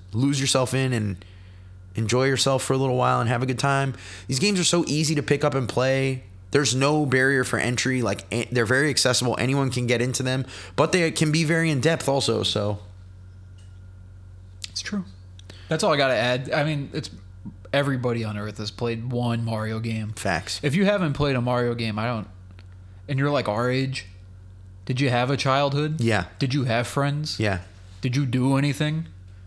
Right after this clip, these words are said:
Speaker 2: What, did your parents make you go to fucking church? Mario didn't go to church. He's never
Speaker 1: No.
Speaker 2: been to church.
Speaker 1: No, no.
Speaker 2: Weird fuck.
Speaker 1: Mushroom church. <laughs> All right. So, let's begin.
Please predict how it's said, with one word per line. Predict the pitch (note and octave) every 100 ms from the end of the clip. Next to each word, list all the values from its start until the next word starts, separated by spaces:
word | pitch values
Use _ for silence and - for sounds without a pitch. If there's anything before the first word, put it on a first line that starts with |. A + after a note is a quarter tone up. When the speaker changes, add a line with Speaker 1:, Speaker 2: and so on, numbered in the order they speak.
| -
Speaker 2:
What, | - B2+ A2+
did | A#2
your | A#2+
parents | G#2+ C3 C3 A#2+
make | B2+ C3
you |
go | B2 C3
to | A#2
fucking | B2 A#2 A#2
church? | G#2 B2+ D3 -
Mario | A#2+ E3+ F3
didn't | A2+ A2
go | G#2+
to |
church. | G#2 A2 C#3 -
He's | D#3
never | G3+
Speaker 1:
No. | F#3
Speaker 2:
been | C3+
to | A#2+
church. | - G2+ G#2+
Speaker 1:
No, | G#2
no. | F#2+ F#2+ - - - - - - - - - - - -
Speaker 2:
Weird | A#2+ A2+
fuck. | B2+ B2 -
Speaker 1:
Mushroom | A2 G#2+ D#2+ G2
church. | - G2+ - -
<laughs> | B2 - F3
All | C#3+
right. | B2 - - - - -
So, | - - C3 F2+ - - - - - - - - - - - -
let's | D3+ -
begin. | E3+ F3+ A#2+